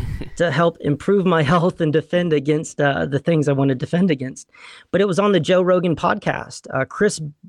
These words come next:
Speaker 2: Bohr Bell was on there, and he had dealt with chronic, uh, pain issues all of his life.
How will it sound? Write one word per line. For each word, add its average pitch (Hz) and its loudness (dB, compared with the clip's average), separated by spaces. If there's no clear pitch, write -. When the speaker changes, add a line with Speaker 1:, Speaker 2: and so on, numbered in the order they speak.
Speaker 2:
Bohr 170 2
Bell 170 2
was 139 0
on 151 0
there, 85 0
and 151 0
he 160 2
had 160 0
dealt 156 0
with - -6
chronic, 170 0
uh, 135 0
pain 185 2
issues 156 0
all 165 0
of 143 -4
his 220 -2
life. 127 -4